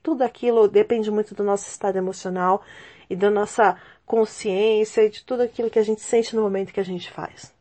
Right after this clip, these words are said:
tá ok? Então, esse é o tópico que eu queria trazer pra vocês, essa reflexão de por que é importante. Então, a gratidão não é só uma coisa aleatória, a gratidão é extremamente importante pra muitas coisas, inclusive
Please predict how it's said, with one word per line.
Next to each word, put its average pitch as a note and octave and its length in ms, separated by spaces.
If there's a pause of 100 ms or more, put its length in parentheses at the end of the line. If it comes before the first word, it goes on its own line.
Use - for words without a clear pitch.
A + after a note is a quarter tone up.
tá E3+ 100
ok? C4+ 300 (960)
Então, F4 200
esse F4+ 240
é F#4 40
o F4 100 (120)
tópico C#4+ 360
que - 100
eu G#3 280
queria G#3 200
trazer G3+ 220
pra G#3 140
vocês, A3 480
essa A3 160
reflexão G#3+ 880
de A3 140
por G#3 160
que A3 100
é A#3+ 40
importante. G3+ 760 (400)
Então, - 180 (140)
a G3+ 100
gratidão A#3+ 580
não C4 180
é C4 100
só A3+ 800 (560)
uma G#3 140
coisa G#3+ 440
aleatória, G#3 640
a - 20
gratidão G#3 380
é A#3+ 40
extremamente C4 880
importante A3+ 440
pra A#3+ 140
muitas A3+ 400
coisas, G#3+ 560
inclusive G#3+ 920